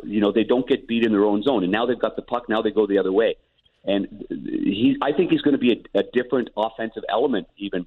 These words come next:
than Bergeron because of his skating. Um, his skating, for me, is better. His, uh, his ability to stop on a dime, change directions, and, and get away from any,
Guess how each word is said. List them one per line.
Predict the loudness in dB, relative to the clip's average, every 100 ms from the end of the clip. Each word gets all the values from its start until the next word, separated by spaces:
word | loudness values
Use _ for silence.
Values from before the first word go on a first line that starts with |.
| _ -2
than | -2
Bergeron | 0 -2 0 -2 -4 -4
because | -6 -4 -2
of |
his | -4 -6
skating. | -2 0 0 -6 _ _ _ -10 -4
Um, | -2 0
his | -2 -4
skating, | -2 0 0 -2 -4 -2
for |
me, | 2 4 2
is | 0 -2
better. | 0 0 0 -4 -12 _ _
His, | -2 0 0
uh, | 0 0 -2
his | -4 -6
ability | 0 0 0 -4
to | -6
stop | -4 -4 -2
on | -2
a | -4
dime, | -2 -2 -2 -6 -12 -10
change | -6 -6 -2
directions, | -2 -2 -4 -6 -6
and, | -4 -4 -4
and | -2 0
get | 0 2
away | 2 2 2
from | 0 0
any, | 0